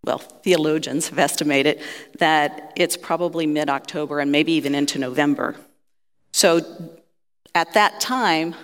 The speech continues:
sailors sailed using the stars. If it's during the winter months, November through January, it would be cloudy,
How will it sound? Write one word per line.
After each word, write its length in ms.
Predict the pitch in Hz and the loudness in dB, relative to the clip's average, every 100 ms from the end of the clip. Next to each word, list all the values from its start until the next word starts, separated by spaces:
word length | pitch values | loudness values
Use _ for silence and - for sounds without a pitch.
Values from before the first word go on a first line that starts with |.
| - - | -18 -6
sailors 500 | - 185 190 185 - | 0 2 2 0 -2
sailed 540 | 226 208 180 180 - - - | 2 2 2 -2 -8 -18 -8
using 340 | 175 165 175 | -4 -2 -2
the 60 | 165 | -2
stars. 640 | - - 170 139 139 - - _ _ _ _ _ _ | -2 -2 -4 -4 -6 -10 -12 _ _ _ _ _ _
If 180 | - 196 | 0 0
it's 140 | - | -4
during 340 | - 190 220 208 | -2 2 2 2
the 60 | |
winter 340 | 190 254 277 220 | 2 4 4 2
months, 480 | 151 139 160 - - - | 2 2 0 -4 -10 -6
November 360 | 165 175 185 180 | -2 0 0 -4
through 260 | - 156 | -6 -4
January, 720 | 147 208 226 175 147 135 143 143 - | 0 0 0 0 2 2 0 -4 -4
it 120 | - | 0
would 140 | 180 175 | 2 0
be 80 | 185 | -2
cloudy, 640 | - 170 170 175 - | 2 2 4 0 -4